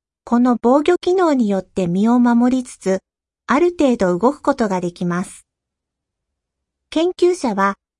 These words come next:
粘液を分析し、天然接着剤の優れた性能の秘密をいくつか発見しました。例えば、粘着性には化学結合と静電気力の両方が関係しています。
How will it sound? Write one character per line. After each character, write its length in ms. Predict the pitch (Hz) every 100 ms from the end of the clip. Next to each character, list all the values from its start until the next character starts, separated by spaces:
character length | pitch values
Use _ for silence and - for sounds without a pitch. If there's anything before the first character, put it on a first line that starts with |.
| _
粘 340 | 208 254 294 262
液 260 | 226 202
を 120 | 175
分 200 | 170 202
析 280 | 240 233 -
し、 320 | - - 214 - _ _ _
天 280 | - 277 311
然 200 | 311 311
接 200 | - 277 -
着 260 | 330 330 330
剤 240 | 254 214
の 140 | 190 175
優 320 | - 196 269
れ 140 | 381
た 140 | 349 294
性 280 | 269 254
能 200 | 240 226
の 120 | 226 220
秘 160 | -
密 320 | 220 214 -
を 140 | 202 196
い 120 | 254
く 120 | 247 349
つ 120 | -
か 140 | 226
発 220 | 214 180 _
見 200 | 208 208
し 120 | 202
ま 140 | 220 220
し 120 | -
た。 200 | 196 185 _ _ _ _ _ _ _ _ _ - 240
例 180 | - 359
え 40 | 294
ば、 220 | 220 214 _ _ -
粘 220 | 208 240 277
着 240 | 294 -
性 280 | - 277 262
に 180 | 262 226
は 300 | 196 190 - -
化 140 | 233
学 220 | 277 302 -
結 300 | 339 339 349
合 240 | 247 214
と 280 | 196 180 185
静 320 | - - 269 285
電 200 | 339 349
気 120 | 349
力 260 | 339 277 208
の 160 | 180
両 220 | 175 226
方 220 | 277 349 349
が 140 | 269
関 260 | 247 214 208
係 180 | 202
し 100 | 202
て 120 | - 196
い 80 |
ま 240 | 185 185 196
す。 180 | -